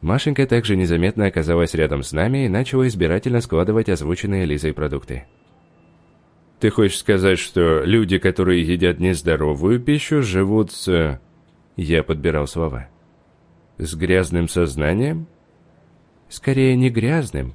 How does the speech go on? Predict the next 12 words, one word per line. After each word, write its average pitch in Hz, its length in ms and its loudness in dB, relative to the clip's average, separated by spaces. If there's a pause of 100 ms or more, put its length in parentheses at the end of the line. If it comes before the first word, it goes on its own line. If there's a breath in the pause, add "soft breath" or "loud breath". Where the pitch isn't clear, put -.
(120)
а 123 120 -2
мутным. 117 580 -4 (320)
И 180 260 0
нет, 156 280 0
не 113 120 0
всегда. 80 500 -4 (680)
Если 131 420 0
человек 135 440 0
осознанно, 73 840 -2
я 101 180 0
заострю 98 420 0
внимание, 78 560 -2